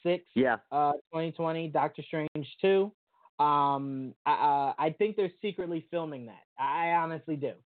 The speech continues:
Speaker 1: I, I somehow I think they're honestly,
Speaker 2: I would put the
Speaker 1: um,
Speaker 2: Eternals there, but sh-, sure. Uh, I mean,
Speaker 1: Okay. Even if you wanted to do that, fine. I would switch Doctor Strange with, with, um, Eternals, 'cause I have Eternals twenty twenty-one, so I could switch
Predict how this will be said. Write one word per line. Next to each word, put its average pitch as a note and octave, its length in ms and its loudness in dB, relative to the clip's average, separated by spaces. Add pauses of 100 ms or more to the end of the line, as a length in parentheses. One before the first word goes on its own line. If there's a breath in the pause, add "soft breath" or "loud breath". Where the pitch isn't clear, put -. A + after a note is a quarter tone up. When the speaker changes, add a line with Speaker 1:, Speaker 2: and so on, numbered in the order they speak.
(120)
Speaker 1:
I, C3 60 -2
I D3 460 0
somehow F#3 440 0
I D#3+ 100 0
think E3 280 -6
they're D#3 120 -2
honestly, D3+ 580 -6
Speaker 2:
I C#3+ 100 2
would F#3 140 -2
put G#3 160 -2
the F3 60 0
Speaker 1:
um, C#3+ 180 4
Speaker 2:
Eternals C3+ 380 2
there, G#2+ 220 2
but F2 140 0
sh-, - 260 -12 (120)
sure. F2+ 280 0 (260)
Uh, F#2 120 2 (120)
I F2 120 -4
mean, F#2 280 -10
Speaker 1:
Okay. G#3+ 300 0 (500)
Even C#4 220 0
if C4+ 140 0
you C4 100 2
wanted B3 240 -2
to A#3 100 -6
do A3 140 -2
that, G#3 280 0
fine. F#3+ 260 -2
I F3+ 120 0
would G3+ 200 0
switch G3+ 260 0
Doctor F3+ 360 0
Strange D#3+ 520 -4
with, D#3 280 2
with, D#3 220 -4
um, D3 340 -2
Eternals, C#3+ 480 -6
'cause D#3+ 120 -4
I E3 80 2
have E3+ 120 0
Eternals D#3 480 -4
twenty D3 220 -4
twenty-one, B2+ 480 -8
so - 80 0
I D#3+ 80 2
could D#3+ 160 -10
switch E3+ 200 -2